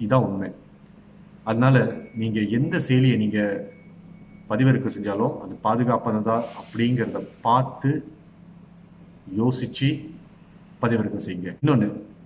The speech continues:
ஒரு செயலியை வந்து நீங்க பதிவிறக்கம் செஞ்சதும் அதை இன்ஸ்டால் பண்றீங்களே, அதை இன்ஸ்டால் செய்யும்போது அது பல கேள்விகளை கேட்கும். Do you allow access to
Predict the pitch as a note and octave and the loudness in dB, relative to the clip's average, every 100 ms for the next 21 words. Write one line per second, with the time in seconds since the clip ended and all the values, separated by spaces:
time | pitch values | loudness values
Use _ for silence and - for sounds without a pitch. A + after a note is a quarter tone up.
0 | - A2+ A#2 - D3+ F3+ F3 C3+ A2+ A2 | -12 -4 -4 0 2 2 4 4 4 2
1 | C#3+ A#2+ G#2 G#2 G#2 - - B2+ D3 B2+ | 2 2 0 0 -2 -8 -2 2 2 2
2 | G#2+ A2+ B2 A2+ A2 A2+ - - G#2+ G#2 | 0 -2 0 -2 0 0 -2 -12 -6 2
3 | B2+ - D#3+ C3 F#2+ G2 G2 D#3+ - - | 2 2 0 0 -2 -4 -4 -4 -4 -14
4 | - - A#2 B2 A#2 C3 - F3+ - A#2 | -20 -4 0 4 4 4 4 0 2 0
5 | G#2+ G#2+ C3 G#3 - - - - - - | 2 2 2 0 -2 -14 -20 -20 -20 -20
6 | - - A#2 A2+ A#2 A2 - D#3+ D3+ A2 | -20 -4 0 2 2 0 2 2 2 2
7 | G#2+ G#2+ - - - - - - - - | 0 -4 -6 -10 -12 -20 -20 -20 -20 -4
8 | A2+ D#3 - - - - A2 A#2+ C#3 - | 2 2 2 -8 -14 -14 -2 2 2 0
9 | A2+ - C#3 C3+ - G#2 G2+ G2 | -8 -2 0 0 -2 -4 -4 -8